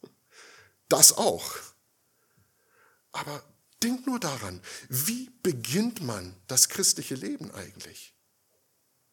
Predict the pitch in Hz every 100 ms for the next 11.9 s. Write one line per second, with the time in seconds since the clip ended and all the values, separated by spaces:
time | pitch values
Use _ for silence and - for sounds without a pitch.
0 | _ _ _ _ _ _ _ _ _ _
1 | - - 135 117 147 208 165 - _ _
2 | _ - - - _ _ _ _ _ _
3 | _ _ _ _ - 120 - - 330 -
4 | 87 - - 147 147 277 - 165 104 87
5 | - 98 85 90 - - _ _ _ _
6 | _ _ _ _ _ _ _ _ _ _
7 | _ _ _ _ _ _ _ _ - 131
8 | 240 - 185 139 160 226 202 123 113 123
9 | 123 123 156 247 269 - 98 - - -
10 | - - - 127 - 117 165 170 160 185
11 | 220 - 160 190 165 185 233 92